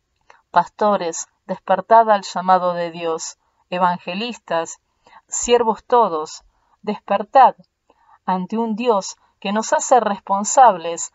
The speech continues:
de dar la batalla para que el Espíritu caiga sobre toda carne y millares escapen antes de que la ira de Dios sacuda los pueblos.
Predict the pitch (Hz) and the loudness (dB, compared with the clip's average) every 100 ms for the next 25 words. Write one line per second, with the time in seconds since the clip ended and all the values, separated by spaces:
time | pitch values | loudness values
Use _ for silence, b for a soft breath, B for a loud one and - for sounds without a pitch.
0 | _ - 185 214 240 233 190 170 165 226 | _ -12 0 4 4 4 4 2 2 2
1 | 220 - 165 170 170 170 180 180 - 254 | 2 0 -4 -2 -2 -4 -10 -12 -12 -12
2 | 254 226 214 185 247 247 208 175 - 180 | -10 -10 -10 -2 4 4 2 -6 -8 -8
3 | 160 165 - 208 185 175 214 214 190 175 | -8 -8 -4 0 0 2 4 4 2 -8
4 | b b - 220 226 226 311 302 285 - | b b -6 -2 -2 -2 0 2 0 -6
5 | 214 - 240 - 170 165 B B B - | -6 2 4 2 -6 -14 B B B 0
6 | 226 233 226 185 180 - 170 170 170 214 | 2 2 -6 -6 -10 -8 -10 -2 0 0
7 | 262 247 185 175 226 208 185 - - 180 | 2 2 2 -4 0 0 -2 -8 -4 -4
8 | - 180 175 170 165 - 165 156 151 151 | -4 -6 -6 -6 -10 -8 -8 -8 -10 -12
9 | - | -14